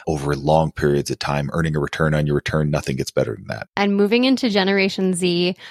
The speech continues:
Speaker 2: that compound interest is even more important because they have more years to plan, more years to earn. So what should they be thinking if they were to receive a windfall?
Speaker 1: Well, now, and I know that our, you know, millennials and possibly even some of our Gen Xers are still thinking about or dealing with a student loan.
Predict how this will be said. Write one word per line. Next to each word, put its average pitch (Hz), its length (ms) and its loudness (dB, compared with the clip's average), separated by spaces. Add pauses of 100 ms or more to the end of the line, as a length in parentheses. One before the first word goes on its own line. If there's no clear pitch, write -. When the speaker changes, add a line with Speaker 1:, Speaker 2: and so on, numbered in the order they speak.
(360)
Speaker 2:
that - 180 2
compound 233 400 4
interest 202 480 0
is 190 400 0
even 220 360 2
more 233 200 4
important 208 360 2
because 185 260 -4
they 208 120 0
have 214 200 0
more 208 240 4
years 220 320 4
to 175 100 -6
plan, 170 340 -2
more 190 240 2
years 196 340 2
to - 120 -6
earn. 156 320 -6
So 202 180 2
what 196 160 2
should 196 200 2
they 185 120 0
be 202 140 2
thinking 175 340 -2
if 170 120 -8
they 175 100 0
were 175 140 0
to - 120 -4
receive 180 240 0
a 180 40 -2
windfall? - 540 -2
Speaker 1:
Well, 113 380 4
now, 120 280 4
and 113 100 6
I 110 60 4
know 127 280 6
that 113 240 2 (140)
our, 92 340 2 (100)
you 90 160 -6
know, 80 80 -6
millennials 107 680 4
and 82 200 -2 (160)
possibly 104 580 2
even 82 340 -4
some 90 200 0
of 80 100 -4
our 78 120 0
Gen 80 220 -2
Xers 82 500 0
are 78 160 -4
still - 260 0
thinking 98 360 -2
about 76 320 0
or 71 60 -4
dealing 87 340 2
with 76 160 -6
a - 40 -8
student 82 360 -4
loan. 67 320 -6